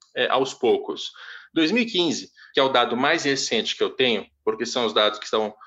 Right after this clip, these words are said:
no relatório de finanças da Conmebol, e a prática da publicação só começou em dois mil e quinze, por questões ali de exigências pós-fifa Gate, a gente vai falar disso com o Herbeta, mas em dois mil e quinze a Libertadores gerou pra Conmebol sessenta e sete milhões de dólares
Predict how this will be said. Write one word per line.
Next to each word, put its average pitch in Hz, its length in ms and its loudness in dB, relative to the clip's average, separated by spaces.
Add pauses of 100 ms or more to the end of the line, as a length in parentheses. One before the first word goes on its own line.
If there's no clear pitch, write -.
(120)
no 160 200 0
relatório 131 480 2
de 113 120 -8
finanças 107 540 -2
da 110 100 2
Conmebol, 113 640 2
e 110 160 2
a 113 80 4
prática 135 560 0
da 110 100 0
publicação 113 640 -2
só 147 160 -2
começou 127 400 -2
em 113 40 -2
dois 110 180 0
mil 123 120 -2
e 127 40 -12
quinze, 139 400 -2
por 104 120 -2
questões 113 460 -2
ali 113 180 0
de 110 280 -4 (240)
exigências 139 800 0 (320)
pós-fifa 117 640 0
Gate, 139 300 2
a - 20 -6
gente 117 180 -2
vai 120 80 0
falar 110 180 0
disso - 280 -2
com 120 100 -4
o 110 60 2
Herbeta, 113 440 0 (280)
mas 160 160 2
em 175 60 -2
dois 170 140 2
mil 170 120 0
e 165 40 0
quinze 175 440 -2
a 160 80 4
Libertadores 160 600 2
gerou 131 440 4 (340)
pra 156 180 2
Conmebol 160 680 2 (200)
sessenta 180 560 -2
e 156 60 0
sete 151 340 -2
milhões 156 460 0
de 165 80 -2
dólares 131 640 2